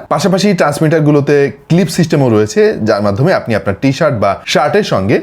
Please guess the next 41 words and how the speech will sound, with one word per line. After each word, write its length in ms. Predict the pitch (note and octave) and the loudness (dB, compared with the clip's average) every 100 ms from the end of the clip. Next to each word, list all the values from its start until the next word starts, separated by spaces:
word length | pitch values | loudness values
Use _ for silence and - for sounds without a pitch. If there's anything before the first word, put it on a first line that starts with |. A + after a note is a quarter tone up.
| - | -2
অ্যাটাচ 260 | D#3+ D3+ | -4 -2
করতে 200 | - G2+ | -2 -4
পারবেন 240 | F2+ F2 F2 | -2 -2 -2
সহজে। 360 | G2+ D#2 D2 - | -4 -6 -6 -4
তবে 180 | F#3+ A#3 | 0 2
ডিজিআই 440 | F3 G#3+ G#3+ A#3 | 2 4 2 2
মাইকের 600 | F#3+ C3+ C#3+ G3+ G#3 A#3+ | 2 0 0 -2 0 0
ট্রান্সমিটারের 600 | F#3 F3 D#3+ F#3+ F#3 F#3 | 0 -2 -2 0 2 2
সঙ্গে 260 | F3+ D#3+ C#3+ | 0 0 2
যদি 340 | C3+ C3 B2+ | 2 2 2
এটার 240 | A2 B2 A#2+ | 0 0 0
একটু 240 | A#2 A#2+ | 0 -4
তুলনা 320 | G2+ C3 B2+ | 0 2 2
করেন, 300 | A2+ F#2+ F2+ | 2 0 0
দেখবেন 240 | F#2+ G2+ A2 | 0 0 -2
অনেক 440 | F3+ A3 B3+ C#4 - | 0 2 2 0 0
ছোট 240 | C#3 D#2+ | -2 -4
ভাই 220 | D#2 D#2 - | -4 -6 -2
এবং 240 | - A#3 G#3+ | 0 0 0
অনেক 260 | - G#3 G3+ | 0 0 -2
হালকা 260 | - D3 A2+ | -2 -2 -2
পাতলা। 280 | E2+ - - - G2+ | -4 -8 -14 -10 -2
ডিজিআই 500 | C#3+ G3 A3 A3 G#3+ | 2 2 2 2 2
বা 120 | F3+ | 2
রোডের 300 | D3 E3 F#3+ | 2 2 2
মতো 400 | C#3 G#2+ F#2+ F2 - | 0 2 0 0 -2
এতেও 260 | C3+ E3+ | 0 0
কিন্তু 260 | E3+ E3+ D#3+ - | 0 0 -2 -2
ইন্টারনাল 680 | D#3+ F#3+ E3+ G3 F3+ E3+ B2 | -2 0 0 0 2 2 2
রেকর্ডিংয়ের 420 | A2 B2+ C3 A#2 | 2 0 2 0
সুবিধা 360 | F#2+ F#2+ E2 F2 | 0 -2 -2 -2
রয়েছে, 300 | D#2+ C#2+ - | -4 -4 -4
এই 180 | - A2+ | -2 0
জিনিসটা 460 | A#2 A2+ C3 A2+ - - - | 2 0 -2 -4 -8 -20 -6
অনেক 320 | C3 C3+ A#2 | -2 -2 -2
কাজে 300 | G2+ F2 E2 | -4 -4 -2
আসে। 320 | D#2 - G3+ - - - | -2 0 -2 -4 -12 -4
অনেক 160 | E3+ | 0
সময় 160 | F3 F3+ | 2 2
হয় 240 | D#3 C#3 | 2 0
যে 360 | A#2 A2 G2+ F2+ | 2 2 0 -2